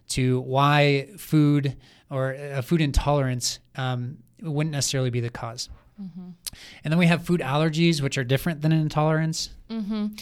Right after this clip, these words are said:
Speaker 2: Yeah, and you can get tested for these. Um, this basically just means your body reacts, uh, you know, an allergic reaction. So it increases antibodies and I G G in the body.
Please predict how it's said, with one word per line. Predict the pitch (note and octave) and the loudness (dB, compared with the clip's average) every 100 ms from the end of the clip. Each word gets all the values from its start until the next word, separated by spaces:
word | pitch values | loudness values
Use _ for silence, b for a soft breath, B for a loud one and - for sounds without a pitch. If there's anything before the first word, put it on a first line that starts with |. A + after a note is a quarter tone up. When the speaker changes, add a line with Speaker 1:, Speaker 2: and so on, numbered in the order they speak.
| B B | B B
Speaker 2:
Yeah, | D#4 | -4
and | C4 C4+ | -2 -4
you | |
can | D4+ | -6
get | A#3+ G#3+ | -8 -6
tested | B3 A#3+ B3 A3+ | -6 -6 -6 -8
for | A3+ | -8
these. | G#3 G3+ G3 G3+ - | -6 -6 -6 -8 -8
Um, | F#3+ F#3 | -6 -4
this | A3+ C4 | -2 -2
basically | C4 A#3 A3 F#3+ | -4 -4 -4 -6
just | F#3 | -6
means | G3 F#3 | -6 -6
your | F3+ | -6
body | F3 E3+ F3 | -4 -4 -4
reacts, | E3 D#3+ D#3 D#3 - - | -6 -8 -8 -10 -12 -16
uh, | - - - - - - | -16 -18 -18 -20 -20 -14
you | E3 F3 | -10 -10
know, | D#3 | -8
an | - F3+ | -8 -6
allergic | E3+ E3 E3+ E3 E3+ | -6 -6 -8 -10 -10
reaction. | A#3 D4 - E3+ E3 | -8 -8 -8 -10 -8
So | - E3+ E3 B B B | -6 -6 -6 B B B
it | F3 | -6
increases | F#3+ - G3+ F#3+ F3 | -6 -4 -4 -4 -6
antibodies | F#3+ F#3 F#3+ F3+ F3 E3+ E3 E3 | -4 -4 -4 -4 -2 -4 -6 -8
and | D3+ - | -10 -8
I | E3 | -8
G | E3 E3 | -6 -8
G | E3 F3 E3 | -8 -8 -6
in | E3+ | -6
the | F3 | -4
body. | E3+ E3 E3+ E3+ | -4 -4 -4 -6